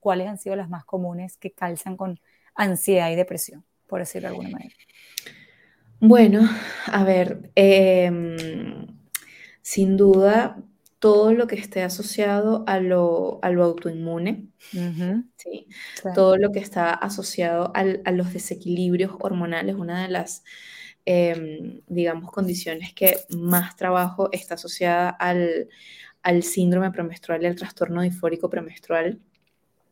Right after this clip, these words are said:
Speaker 2: que, bueno, tiene, tiene bases no solamente, em, psicológicas, eh, sino también, eh, neurológicas, psicológicas, sino también,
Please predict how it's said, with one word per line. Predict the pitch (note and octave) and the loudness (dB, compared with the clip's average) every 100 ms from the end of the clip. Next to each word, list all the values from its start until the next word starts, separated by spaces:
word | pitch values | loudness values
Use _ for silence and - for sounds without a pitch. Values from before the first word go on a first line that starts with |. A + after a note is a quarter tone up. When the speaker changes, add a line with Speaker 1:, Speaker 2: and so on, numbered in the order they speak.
| _ _ _ _ | _ _ _ _
Speaker 2:
que, | F#3+ F3 D#3+ D#3 F3 | 2 4 2 0 0
bueno, | F3 E3 | 0 -2
tiene, | E3+ E3 E3+ E3+ - | -4 -4 -2 -6 -4
tiene | - G3 F3 | -4 -2 2
bases | F3+ F3+ G3 G3+ G#3+ - - - - - | 2 2 0 -2 -2 -10 -18 -18 -20 -6
no | F#3 | -4
solamente, | F3+ F3+ F3+ F#3 F3+ F3+ G3 G3 F#3 - F#3 F3+ | 0 2 2 0 0 2 4 4 2 2 2 4
em, | E3+ E3 D#3+ D#3 E3 | 2 -6 -8 -10 -10
psicológicas, | - - F3 E3+ E3 - F3 G3 A3+ - - _ | -10 -2 2 4 4 0 -6 -2 -2 -4 -12 _
eh, | F3+ F3 E3+ D#3+ D3+ - | 2 2 2 0 -4 -6
sino | D3+ F3+ E3 | -6 -6 -6
también, | E3 E3 E3 D#3+ D#3+ E3+ F3+ F3+ F3+ - - - _ | -8 -8 -6 -6 -8 -4 -2 -2 -4 -14 -20 -20 _
eh, | G3 F#3 F3 D#3+ - - - - - _ - E3+ D#3 - | 4 6 6 4 -4 -6 -12 -20 -20 _ -18 -16 -16 -6
neurológicas, | F3+ F3+ E3 E3+ G#3+ A3+ F3 | 0 2 4 6 6 4 -2
psicológicas, | - - E3+ G3 G3 A3 | -10 -4 -2 0 -2 -4
sino | E3+ D3+ | -8 -14
también, | D#3+ D#3+ D#3+ D3+ | -10 -8 -8 -10